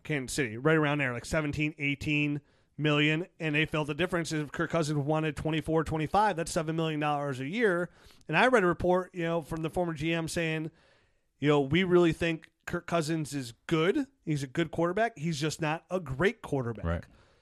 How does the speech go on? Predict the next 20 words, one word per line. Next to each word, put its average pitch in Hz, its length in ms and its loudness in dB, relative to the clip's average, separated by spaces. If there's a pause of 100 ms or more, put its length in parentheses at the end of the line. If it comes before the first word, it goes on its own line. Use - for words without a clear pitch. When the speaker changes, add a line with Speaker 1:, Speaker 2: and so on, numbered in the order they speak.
(100)
Speaker 1:
So 165 440 4
if 143 140 -8
you 190 180 2
want, 190 260 2
if 139 120 -8
you 185 100 -2
don't, 208 160 6
you 196 160 2
think 208 120 6
he's 185 120 4
a 175 40 0
good 185 200 4
quarterback 196 320 4
that's 160 160 -4
worth 196 340 -2
eighteen, 180 380 -2
nineteen 175 280 -4
million 160 280 -2
a 185 80 -4
year, 208 340 -2